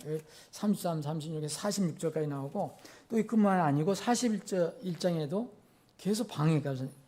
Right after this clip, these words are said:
관한 얘기가 나오고, 사십이 장에 가도 나오고, 사십사 장, 사십오, 사십육 장 계속 나옵니다. 방.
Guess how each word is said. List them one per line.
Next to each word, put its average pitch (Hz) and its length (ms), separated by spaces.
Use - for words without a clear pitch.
관한 143 300
얘기가 123 240
나오고, 123 420
사십이 220 500
장에 180 200
가도 131 220
나오고, 107 420
사십사 190 520
장, 185 160
사십오, 175 320
사십육 170 480
장 160 160
계속 247 240
나옵니다. 147 400
방. 151 320